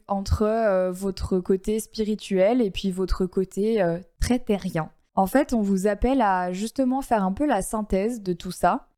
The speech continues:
Trouver un équilibre entre votre vie spirituelle et votre vie terrienne. Peut-être que vous êtes en train de chercher un but, euh, à votre vie, que vous avez du mal à le trouver. Cette heure miroir, en fait, elle vient à vous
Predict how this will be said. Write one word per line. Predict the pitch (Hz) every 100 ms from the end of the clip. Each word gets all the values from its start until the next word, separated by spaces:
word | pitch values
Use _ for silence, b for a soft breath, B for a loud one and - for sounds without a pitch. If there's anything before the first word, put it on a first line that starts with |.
| -
Trouver | - 294 254 240 285 330 -
un | 196 208
équilibre | 269 - 220 202 240 269 220 -
entre | 214 - 226
votre | 202 180 185
vie | 175 220
spirituelle | 254 - 233 208 - 180 180 214 220 -
et | 196 226
votre | 202 185 - 170
vie | 160 151 165 180 - _
terrienne. | 185 160 156 156 156 - _ -
Peut-être | 202 208
que | -
vous | 214 190
êtes | 190
en | 190
train | - 233
de | 190
chercher | 165 - 208 -
un | 214 185
but, | 170 196 240 - - -
euh, | 170 160
à | - 185
votre | 190 - 190
vie, | 170 185 247
que | 190
vous | 170 180
avez | 170
du | 160 170
mal | 190 220
à |
le | 190
trouver. | - 180 175 233 262
Cette | - 180
heure | 247 240
miroir, | 196 180 202 240
en | 180
fait, | 208 220 -
elle | 190 185
vient | 165 180 233
à | 208
vous | 185 190